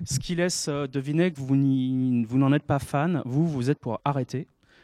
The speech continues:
euh, parce que, euh, si je comprends bien, ça coûte cher pour pas grand-chose. Et vous préférez la médiation, euh,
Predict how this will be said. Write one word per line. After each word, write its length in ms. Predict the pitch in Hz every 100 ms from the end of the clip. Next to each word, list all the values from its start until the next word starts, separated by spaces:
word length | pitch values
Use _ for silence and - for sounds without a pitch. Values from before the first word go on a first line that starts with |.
| _ _
euh, 80 | 127
parce 220 | 117 113
que, 100 | -
euh, 440 | 123 135 143 117 113
si 200 | - 147
je 120 | 135
comprends 280 | - 117 117
bien, 180 | 127 160
ça 180 | -
coûte 180 | - 127
cher 240 | - 147 -
pour 140 | 123
pas 100 | 135
grand-chose. 480 | 131 117 - 110 -
Et 40 | 127
vous 140 | 131
préférez 480 | 131 151 - 156 160
la 120 | 156
médiation, 680 | 131 170 156 147 - 151 151 - _ - - - _ -
euh, 500 | 117 120 117 120 113